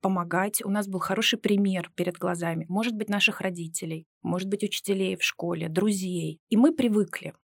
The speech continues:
И для нас это кажется естественным и нормальным поведением. Кстати, мы, например, когда вовлекаем детей в благотворительность, предположим, проводим в школах уроки доброты или своих собственных детей приводим.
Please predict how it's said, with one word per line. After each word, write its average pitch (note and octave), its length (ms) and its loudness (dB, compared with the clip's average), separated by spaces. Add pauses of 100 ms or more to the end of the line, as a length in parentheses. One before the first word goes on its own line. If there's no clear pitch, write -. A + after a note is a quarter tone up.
(160)
И A3 120 4
для G3+ 160 4
нас A#3+ 200 4
это G3+ 120 0
кажется G3+ 420 0
естественным F3+ 1040 -2
и G3+ 80 -4
нормальным F#3+ 500 0
поведением. E3+ 640 -6 (160)
Кстати, - 360 0
мы, G#3+ 280 2
например, G3+ 400 0
когда F#3 500 0
вовлекаем F#3+ 440 0
детей G3 240 2
в C#4+ 60 4
благотворительность, E3+ 840 -6 (160)
предположим, E3 680 -6
проводим A#3+ 320 4
в - 40 -6
школах - 280 0
уроки G#3 200 0
доброты F#3 420 0
или A3+ 180 2
своих G#3 300 0
собственных F#3 500 -2
детей E3+ 260 -6
приводим. E3 400 -8